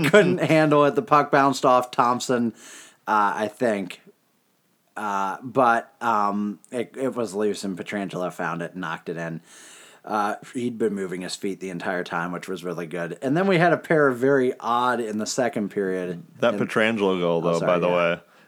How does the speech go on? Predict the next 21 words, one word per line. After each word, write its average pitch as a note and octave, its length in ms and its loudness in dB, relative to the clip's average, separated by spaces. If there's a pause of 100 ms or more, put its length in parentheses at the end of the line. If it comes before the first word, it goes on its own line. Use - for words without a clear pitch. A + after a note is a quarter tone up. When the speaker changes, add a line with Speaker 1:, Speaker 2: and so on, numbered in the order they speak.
(160)
Speaker 2:
is G2+ 180 0
his F#2+ 200 -2
twelfth G#2+ 360 0
even G2+ 260 -4
strength F#2 320 -6
goal F#2 160 0
of D#2+ 40 -6
the E2+ 80 -6
season, F2 460 -4
and E2 120 -6
it - 120 -10
sets - 300 -4
a F2 80 -4
new F#2 300 -4
season F2 360 -6
high E2 220 -2
for - 140 -14
the E2 80 -6
Blues E2 480 -6
Speaker 1:
Yeah. D3 160 -2
Speaker 2:
defenseman. F2 600 -6